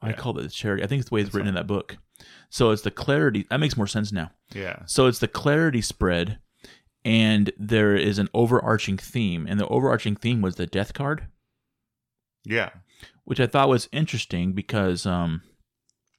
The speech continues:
Speaker 1: it represents, uh,
Speaker 2: Yeah, I
Speaker 1: like, the
Speaker 2: think
Speaker 1: changing of a chapter in a way. Well, that's one of the, that's one of the representations, right?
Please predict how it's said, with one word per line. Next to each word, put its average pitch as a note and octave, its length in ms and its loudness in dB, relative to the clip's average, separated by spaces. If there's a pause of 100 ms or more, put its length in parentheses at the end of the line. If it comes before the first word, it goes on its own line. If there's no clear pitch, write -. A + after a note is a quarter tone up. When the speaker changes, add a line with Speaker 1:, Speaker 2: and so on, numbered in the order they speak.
(240)
Speaker 1:
it - 140 -2
represents, G2+ 680 -2
uh, F2 260 -4 (720)
Speaker 2:
Yeah, A#2+ 120 -16
I - 20 -6
Speaker 1:
like, G2+ 180 0
the - 120 -18
Speaker 2:
think - 60 -10
Speaker 1:
changing G2+ 460 2
of F2+ 80 -4
a E2 60 -8
chapter G#2 460 -6
in B1+ 80 -8
a C#2 60 -8
way. - 320 -12 (580)
Well, A2+ 100 6
that's A2+ 180 4
one A#2+ 140 6
of A2+ 80 6
the, G#2 100 4
that's B2 280 2
one B2 180 4
of A#2+ 80 6
the G2+ 180 2
representations, G2+ 720 -2
right? F#2 300 -2